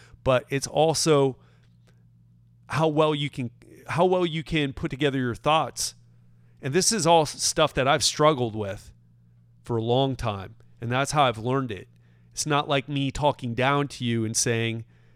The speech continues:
you know, "You guys really gotta get your <laughs> act together." You know, "I've had my act together for a long time. Now you, you, you know, look at you losers."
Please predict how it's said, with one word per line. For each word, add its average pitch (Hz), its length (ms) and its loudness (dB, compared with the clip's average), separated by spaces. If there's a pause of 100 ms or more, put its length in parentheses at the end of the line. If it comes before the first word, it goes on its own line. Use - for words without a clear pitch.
(280)
you 135 100 -4
know, 113 320 0
"You 135 120 -6
guys 123 360 2
really 127 220 2
gotta 113 320 -2
get 135 280 0
your 123 160 2
<laughs> - 20 -2
act - 260 0
together." 110 520 -4 (500)
You 120 120 -4
know, 113 140 0
"I've 127 240 2
had 147 320 6
my 135 140 2
act 143 260 4
together 123 380 0
for 135 120 -4
a 120 60 0
long 127 300 2
time. 123 360 0
Now 113 120 -2
you, 139 420 0
you, 131 200 -6
you 139 180 -8
know, 120 180 0
look 131 240 -2
at 127 60 -2
you 127 340 2
losers." 117 580 -2